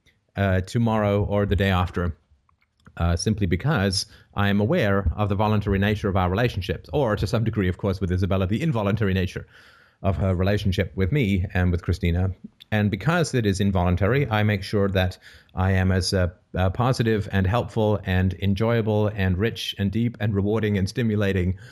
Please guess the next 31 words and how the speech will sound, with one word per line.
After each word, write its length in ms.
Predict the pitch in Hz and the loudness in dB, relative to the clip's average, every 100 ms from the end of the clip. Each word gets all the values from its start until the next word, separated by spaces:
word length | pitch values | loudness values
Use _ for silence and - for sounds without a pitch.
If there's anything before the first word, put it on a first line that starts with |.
| - _ | -20 _
and 240 | 95 95 90 | -2 0 0
affectionate 640 | 95 139 135 - 98 92 - _ _ 113 | -2 0 -2 0 -2 -2 -10 _ _ -2
a 40 | |
person 520 | 98 117 113 110 98 110 | 2 0 2 2 2 0
with 200 | 139 123 | -2 2
her 200 | 107 113 | 0 0
as 120 | 139 | -2
possible, 420 | - 294 - 90 | 0 0 0 -4
so 220 | 90 113 104 | -2 0 2
that 180 | 104 | 0
she 400 | - 113 104 101 - _ _ _ _ _ - | 0 0 2 0 -4 _ _ _ _ _ -2
has 420 | 107 101 95 - | 2 2 2 0
a 80 | 104 | -2
positive 640 | 101 135 143 104 98 92 - _ _ | 0 0 0 2 0 0 -6 _ _
experience 880 | - 101 - 165 131 95 101 113 - - _ _ _ | -4 -4 -2 0 2 2 0 -2 -8 -14 _ _ _
of 520 | 98 98 101 98 95 | -2 2 2 0 0
me 420 | 101 95 92 90 90 | 0 0 0 -2 -2
as 160 | 95 95 | -4 -2
a 40 | |
human 260 | 95 98 101 | -2 0 0
being, 180 | 170 98 | 0 0
of 100 | 92 | 0
me 300 | 90 87 87 - | 0 0 -2 -2
as 100 | 92 | -2
a 60 | |
father, 380 | - 113 92 92 - _ | 0 0 0 -4 -10 _
a, 160 | 101 104 | -2 0
a 40 | |
very 220 | 107 135 107 | 0 0 0
positive 400 | 104 92 87 87 | 0 0 -2 -6
experience. 640 | - 95 90 104 - | -4 0 2 0 -2